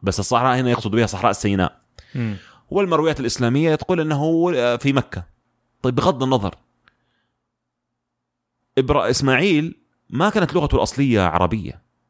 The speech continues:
Speaker 1: إسماعيل تعلم العربية من قبيلة جرهم.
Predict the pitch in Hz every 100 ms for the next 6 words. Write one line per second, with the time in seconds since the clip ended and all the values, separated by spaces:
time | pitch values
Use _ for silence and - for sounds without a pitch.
0 | _ _ _ - 107 - 110 123 185 -
1 | 165 147 131 233 254 190 139 110 90 95
2 | 87 85 80 87 - _ _ _ _ _
3 | _ _ _ - 139 131 135 117 - 90
4 | 73